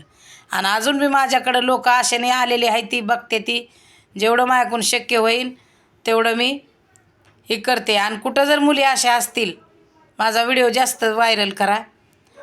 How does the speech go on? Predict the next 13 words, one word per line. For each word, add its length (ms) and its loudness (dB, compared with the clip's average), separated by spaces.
तर 100 0
त्यांनी 380 0
मला 200 4
फोन 260 -2
नंबरही 440 2
द्यावा. 340 2
मी 140 -4
तुम्हाला 380 0
त्यांची, 340 -2
त्यांची 340 -4
गाठ 200 0
घालून 320 -2
देते. 400 -2